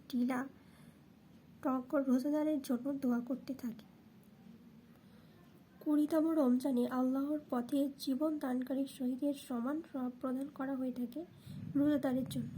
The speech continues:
একুশতম রমজানে রোজাদারের জন্য জান্নাতের একটি উজ্জ্বল প্রাসাদ নির্মাণ করা হয়ে থাকে।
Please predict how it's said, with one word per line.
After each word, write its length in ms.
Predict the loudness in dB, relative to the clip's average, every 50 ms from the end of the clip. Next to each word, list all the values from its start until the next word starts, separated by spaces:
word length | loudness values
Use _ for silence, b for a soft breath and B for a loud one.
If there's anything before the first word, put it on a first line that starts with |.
| -8 -8 -8 -10 -12 -14 -16 -20 -20 -6 -2 0
একুশতম 540 | 0 0 0 -2 -2 -2 0 0 2 2 4
রমজানে 600 | 4 4 4 2 2 2 2 2 2 2 2 0 0 0
রোজাদারের 500 | 0 0 0 0 -2 0 0 -2 -2 -2
জন্য 320 | 0 0 0 2 2 0
জান্নাতের 460 | 0 -2 -2 -2 -2 -2 -2 -4 -6 -6 -6
একটি 380 | -6 -8 -8 -6 -4 -4 -4 -2 -2
উজ্জ্বল 500 | -2 -2 -2 -4 -6 -8 -6 -4 -4 -4 -4 B B B B B B B -10 -4 0
প্রাসাদ 420 | 2 2 2 0 0 -2 -4 -4 -2 -2
নির্মাণ 320 | 0 2 2 2 2 0
করা 280 | 0 -2 -4 -4 -4 -4
হয়ে 120 | -4 -4
থাকে। 320 | -4 -6 -8 -10 -10 -12